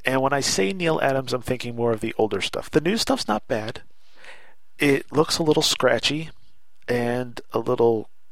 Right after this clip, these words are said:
crazy sometimes. But as far as artwork, he's a great artist. Um, his writing is a little weird. Uh, see the Batman Odyssey stuff for that. But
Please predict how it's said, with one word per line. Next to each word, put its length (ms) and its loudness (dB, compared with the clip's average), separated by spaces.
crazy 400 -2
sometimes. 560 -6
But 340 8
as 140 2
far 280 6
as 140 4
artwork, 640 4
he's 380 -4
a 40 0
great 220 0
artist. 460 -4
Um, 600 0
his 220 -6
writing 440 0
is 140 -12
a 40 -8
little 160 -4
weird. 280 -4
Uh, 360 0
see 160 -2
the 80 -10
Batman 360 -4
Odyssey 380 -4
stuff 240 -4
for 120 -4
that. 180 2
But 220 6